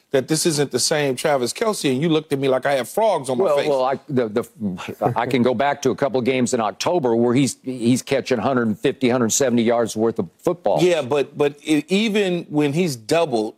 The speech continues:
Speaker 1: in the past, he's able to get out of there
Speaker 2: That is
Speaker 1: because
Speaker 2: a
Speaker 1: of the
Speaker 2: fact.
Speaker 1: explosiveness in the things that he was
Speaker 2: Or
Speaker 1: able to do.
Speaker 2: Or the
Speaker 1: That
Speaker 2: connection with Mahomes. They just
Speaker 1: But
Speaker 2: figured
Speaker 1: that's
Speaker 2: it out.
Speaker 1: not the case right
Speaker 2: Yeah.
Speaker 1: now. He doesn't have the same fast twitch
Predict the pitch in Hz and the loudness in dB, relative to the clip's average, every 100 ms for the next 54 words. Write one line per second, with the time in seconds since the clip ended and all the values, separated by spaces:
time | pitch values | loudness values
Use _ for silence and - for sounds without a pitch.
0 | - 127 113 - 160 160 139 120 - 131 | -4 -2 -2 -2 0 2 0 0 -4 -2
1 | 147 160 147 117 110 139 147 160 147 131 | 0 0 0 -2 0 0 2 0 0 0
2 | 117 110 117 113 - 123 123 135 110 175 | 0 0 0 0 0 0 0 0 -2 -2
3 | 175 165 143 123 117 113 - _ _ 165 | -2 -2 -4 -4 -4 -8 -10 _ _ 0
4 | 147 139 - 170 160 147 139 143 135 135 | 2 0 0 0 0 0 0 0 0 2
5 | 135 131 123 117 277 202 - 147 135 131 | 0 0 -2 0 0 -2 -2 0 0 0
6 | 131 147 131 131 131 127 104 123 160 151 | -2 -2 -2 -2 0 0 0 0 0 0
7 | - 131 113 123 - 147 131 123 131 147 | -2 -2 -2 -2 -2 -2 0 0 0 0
8 | 180 170 156 123 - 220 240 - 151 127 | -2 -4 -6 -6 -2 0 0 0 0 0
9 | 127 123 127 180 196 165 151 196 196 165 | 0 -2 -2 -2 -2 -4 -4 -2 -2 -2
10 | 147 - 185 165 160 143 - 156 139 - | -4 -2 -2 -2 -2 -4 -2 0 0 -2
11 | 175 151 - | -4 -4 -6